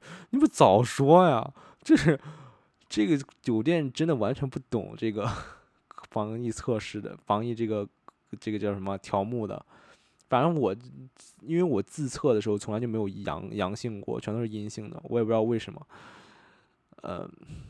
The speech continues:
反正我今天也预约了一个，呃，检测了，明天，就今天下午五点去，一会儿去。现在是几点？现在才十一点二十啊。然后我就，<sighs> 在昨天、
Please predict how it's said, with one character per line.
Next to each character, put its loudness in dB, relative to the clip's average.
反 0
正 -2
我 -2
今 -4
天 -2
也 -2
预 -4
约 2
了 2
一 -6
个， -6
呃， -8
检 -4
测 -4
了， -8
明 -8
天， -6
就 -4
今 -4
天 -2
下 0
午 0
五 -2
点 -6
去， -10
一 -8
会 -4
儿 -8
去。 -14
现 -12
在 -8
是 -12
几 -14
点？ -14
现 0
在 4
才 4
十 0
一 2
点 2
二 0
十 -10
啊。 -10
然 -2
后 4
我 4
就， 4
<sighs> -6
在 4
昨 2
天、 0